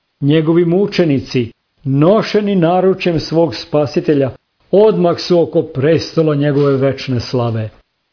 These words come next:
U Psalmu sto dvadeset i petom, u drugom stihu, "Bregovi su oko Jerusalima, a naš Gospod je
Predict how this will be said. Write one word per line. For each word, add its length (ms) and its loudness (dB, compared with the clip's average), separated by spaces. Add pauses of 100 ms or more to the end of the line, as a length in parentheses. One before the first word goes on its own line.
(1700)
U 120 0
Psalmu 600 -2
sto 220 0
dvadeset 540 -2
i 180 -2
petom, 440 0
u 100 0
drugom 420 0
stihu, 540 -4 (760)
"Bregovi 760 0
su 280 -2
oko 280 0
Jerusalima, 840 0 (540)
a 180 0
naš 420 0
Gospod 480 2
je 200 0